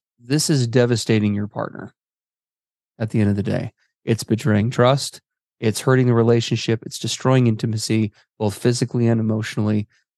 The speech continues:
And that is the reality of the situation. So again, it's kind of a similar conversation with them. So you have to, at the end of the day, come to reconcile with yourself. Is that a problem for you or not? And I'm not here to convince you of that or not convince you of that or whatever. You have to decide,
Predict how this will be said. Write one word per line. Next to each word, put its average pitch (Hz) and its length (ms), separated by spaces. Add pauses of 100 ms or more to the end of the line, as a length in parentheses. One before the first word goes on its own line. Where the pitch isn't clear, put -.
(100)
And 113 120
that 135 180
is 131 180
the 110 100
reality 104 560
of - 80
the - 100
situation. - 600
So 127 160
again, 127 420
it's 107 140
kind 123 180
of 107 80
a 110 60
similar 107 300
conversation 107 600
with 107 160
them. 120 300
So 107 360 (440)
you 139 160
have 135 200
to, - 260
at 123 120
the 123 100
end 123 100
of 113 40
the 110 60
day, 120 240
come 117 180
to 113 60
reconcile 113 580
with 107 180
yourself. 123 580
Is 113 180
that 110 180
a 110 60
problem 123 380
for 123 180
you - 160
or - 140
not? - 200 (960)
And 107 160
I'm 117 100
not 113 140
here 117 120
to 110 100
convince 113 480
you 135 140
of 127 100
that 147 320
or 196 120
not 117 300
convince 143 360
you 143 120
of 135 100
that 147 220
or 139 80
whatever. 120 440
You 110 260
have 135 280
to 123 80
decide, 110 680